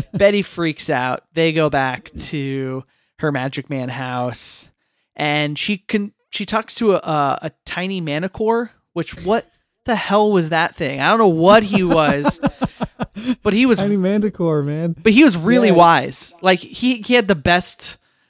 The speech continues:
Speaker 2: advice that he, anyone could have given Betty. He says to
Speaker 1: He
Speaker 2: her,
Speaker 1: was
Speaker 2: he says to her, "You're, it's, you're loving a man and you're asking him to be someone who no longer exists. You have also undergone a lot of changes. Maybe you need to accept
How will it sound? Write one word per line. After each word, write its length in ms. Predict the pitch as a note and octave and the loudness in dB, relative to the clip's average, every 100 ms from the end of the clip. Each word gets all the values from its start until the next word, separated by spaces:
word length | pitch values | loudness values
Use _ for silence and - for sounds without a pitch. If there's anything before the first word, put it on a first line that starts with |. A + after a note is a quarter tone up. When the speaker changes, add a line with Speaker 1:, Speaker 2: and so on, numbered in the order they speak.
| _ | _
Speaker 2:
advice 560 | - D#3 D#3 E3 D3 - | -8 -4 -2 -2 -4 -8
that 180 | - D3+ | -6 -6
he, 140 | D#3+ - | -6 -10
anyone 360 | - E3 D#3 D#3 | -6 -4 -4 -4
could 140 | D#3+ | -6
have 120 | C#3+ | -6
given 300 | D3 C3 B2 | -6 -6 -8
Betty. 380 | B2+ C3 - - _ _ _ _ _ | -10 -12 -14 -20 _ _ _ _ _
He 120 | F#3 | -14
says 300 | - G3+ F#3 | -2 -2 0
to 100 | F3 | 0
Speaker 1:
He 60 | F3 | 2
Speaker 2:
her, 120 | D3 | 0
Speaker 1:
was 180 | C#3+ - _ _ - | -2 -10 _ _ -8
Speaker 2:
he 80 | |
says 200 | F#3+ C#4+ | 0 0
to 100 | C#4 | 2
her, 240 | G#3 E3 D#3+ _ _ _ _ _ _ _ _ _ | 2 2 0 _ _ _ _ _ _ _ _ _
"You're, 220 | D3 G3 | 0 0
it's, 300 | G3+ D#3+ - | 0 -8 -6
you're 160 | F3 F#3+ | -2 2
loving 360 | G3 G#3+ A#3+ | 2 2 0
a 40 | G#3+ | -2
man 320 | F#3 E3+ D#3+ | 0 -2 -2
and 80 | D#3 | -4
you're 100 | D3+ | -4
asking 340 | E3 - F#3 | -4 -4 -6
him 40 | D#3+ | -6
to 60 | |
be 120 | D3+ | -6
someone 360 | D#3 - D#3+ C#3+ | -8 -8 -6 -6
who 140 | B2+ | -6
no 200 | C#3 C3+ | -6 -4
longer 400 | C3+ C3+ C3 B2+ B2+ | -4 -6 -6 -8 -12
exists. 460 | - C3+ G2+ - - _ _ _ - | -12 -12 -12 -16 -20 _ _ _ -14
You 400 | C3+ G3 A#3+ - _ - | -4 -4 -4 -10 _ -10
have 200 | E3 D#3+ | -6 -2
also 360 | D#3 D#3+ F#3 | -2 -2 -4
undergone 340 | C#3+ C3+ C#3 C3+ | -4 -4 -6 -6
a 60 | |
lot 160 | C3 A#2+ | -4 -6
of 80 | B2 | -8
changes. 540 | - C3+ B2+ A#2+ - _ _ _ - | -10 -10 -10 -14 -16 _ _ _ -10
Maybe 340 | D#3 F#3+ G#3 | -4 -2 -2
you 260 | F#3+ G3+ F#3+ | -2 -4 -4
need 200 | F3 D#3 | -6 -6
to 120 | E3 | -8
accept 720 | C#3+ - - F3+ D#3 _ - | -8 -12 -6 -4 -4 _ -20